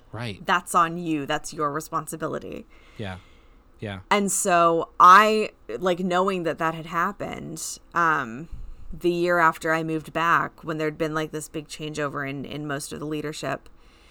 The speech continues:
Speaker 2: and I wanted to do thirteen, but I knew that there were issues in thirteen that some of the parents were gonna have
Speaker 1: Yeah.
Speaker 2: a bit of a problem with. Not because kids don't deal with those things, 'cause they do,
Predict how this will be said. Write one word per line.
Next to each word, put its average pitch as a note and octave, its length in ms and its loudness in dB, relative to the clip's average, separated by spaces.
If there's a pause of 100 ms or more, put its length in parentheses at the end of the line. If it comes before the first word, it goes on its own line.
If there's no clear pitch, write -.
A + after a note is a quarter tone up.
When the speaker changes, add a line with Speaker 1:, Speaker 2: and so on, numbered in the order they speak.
(280)
Speaker 2:
and F3+ 100 4
I F3+ 100 6
wanted E3+ 240 2
to E3+ 80 -8
do D#3 120 -8
thirteen, F#3 720 -10 (460)
but D#3+ 180 0
I E3+ 100 2
knew F#3 200 4
that F3 140 -2
there E3 140 2
were D3 80 -4
issues E3 400 -4
in D#3 120 -6
thirteen D#3 440 -6
that C#3+ 120 -10
some D#3 140 -6
of D3 60 -6
the D3 80 -8
parents - 340 -12
were C#3 60 -10
gonna C#3 140 -8
have C3+ 500 -8 (100)
Speaker 1:
Yeah. G#2 580 -8 (480)
Speaker 2:
a F3+ 120 0
bit E3 220 0
of E3+ 120 -2
a E3+ 60 -2
problem E3+ 420 2
with. A#3+ 320 -4 (560)
Not C4 480 2
because A3+ 680 0 (1300)
kids F3+ 320 -6
don't E3+ 180 -2
deal F3+ 200 -2
with G3 120 -4
those D3 200 -2
things, G#3+ 300 -6
'cause D#3 200 -10
they C3+ 100 -4
do, F3+ 380 -4